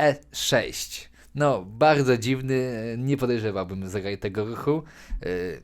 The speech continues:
biały goniec, który był otwarty, został w tym momencie zablokowany. No ale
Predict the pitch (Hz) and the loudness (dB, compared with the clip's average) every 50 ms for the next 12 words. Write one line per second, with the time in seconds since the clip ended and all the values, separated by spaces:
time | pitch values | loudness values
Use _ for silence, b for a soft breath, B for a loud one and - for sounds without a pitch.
0 | - - - 101 101 117 131 139 135 123 113 104 117 117 117 110 - - 113 104 | -18 -20 -16 -8 -2 2 4 4 4 4 4 2 2 2 2 -2 -4 -4 -2 -2
1 | 104 95 104 101 92 95 - - - 107 107 104 - 101 85 101 92 - - 92 | -2 -2 -2 -4 -6 -8 -6 -4 -2 -2 -2 -2 -6 -8 -8 -8 -12 -10 -12 -12
2 | - - 98 95 92 90 - - 92 85 87 95 - - 101 98 107 123 139 156 | -10 -8 -8 -8 -8 -10 -8 -8 -8 -8 -8 -10 -8 -8 -8 0 2 2 4 4
3 | 170 180 180 175 b b b b b b b b b b _ - - 131 - - | 2 -2 -4 -6 b b b b b b b b b b _ -10 -10 -8 0 6
4 | 180 196 196 196 185 156 135 | 6 8 8 8 6 4 2